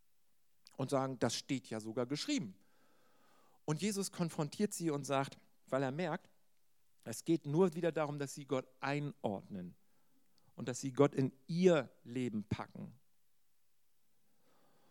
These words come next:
Und, äh, er sagt, „Nee, nix da, nix da, nix da. Mose hat das gar nicht gemacht. Das war mein Vater, der gibt euch das Brot.“ Und damit ist es auch hochinteressant, wie wir mit der Bibel umgehen, weil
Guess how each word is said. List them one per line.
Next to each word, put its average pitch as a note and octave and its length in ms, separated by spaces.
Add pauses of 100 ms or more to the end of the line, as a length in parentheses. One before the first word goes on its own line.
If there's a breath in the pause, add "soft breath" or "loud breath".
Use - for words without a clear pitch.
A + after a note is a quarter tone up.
(580 soft breath)
Und, C#3 480
äh, C3 260
er G3 140
sagt, G#3+ 260
„Nee, F3+ 240
nix F#3+ 220
da, A#2+ 160
nix C3+ 180
da, G#2+ 140
nix B2+ 180
da. G2+ 160
Mose C#3 540
hat G3 140
das C3+ 200
gar A2 180
nicht G2+ 180
gemacht. A2 420
Das A#2 200
war B2+ 160
mein A2+ 300
Vater, E3+ 580 (400 soft breath)
der C#3+ 300
gibt - 580
euch C#3+ 280
das G#2 180
Brot.“ - 340 (460 soft breath)
Und C#3 80
damit F3+ 220
ist D#3 80
es C#3+ 80
auch C3+ 160
hochinteressant, E3 680
wie C#3+ 140
wir D3 60
mit D3 120
der B2+ 80
Bibel C3+ 320
umgehen, G2+ 420
weil A#2 280